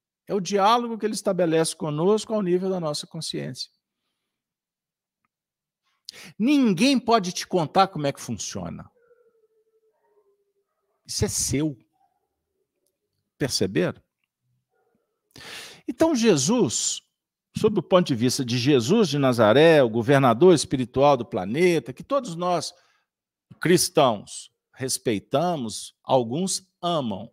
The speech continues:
outros seguem, não sabem por quê. Mas Jesus é o ponto central das reflexões dos cristãos,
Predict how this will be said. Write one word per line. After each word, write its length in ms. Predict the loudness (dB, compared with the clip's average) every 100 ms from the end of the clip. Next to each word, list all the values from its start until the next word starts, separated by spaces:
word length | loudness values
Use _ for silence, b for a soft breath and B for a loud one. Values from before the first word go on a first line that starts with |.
| _
outros 500 | 0 0 0 -8 -6
seguem, 360 | 0 0 0 -4
não 140 | -8
sabem 400 | -2 2 2 0
por 300 | 0 -2 -2
quê. 440 | 4 8 8 6 -6 _ _ _ _ _ _ _ _ _ _ _ _ _ _ _ _ _
Mas 340 | -8 -6 -6 -10
Jesus 600 | 0 0 0 -2 -2 0
é 500 | 0 2 2 0 -2 -12 _ _ _ -10
o 160 | -10
ponto 520 | -10 0 0 0 -4
central 520 | -6 -4 -4 0 2 2
das 220 | 0 0
reflexões 720 | -2 0 0 0 -2 -2 -4
dos 180 | -10 -6
cristãos, 640 | -4 -2 0 -2 -2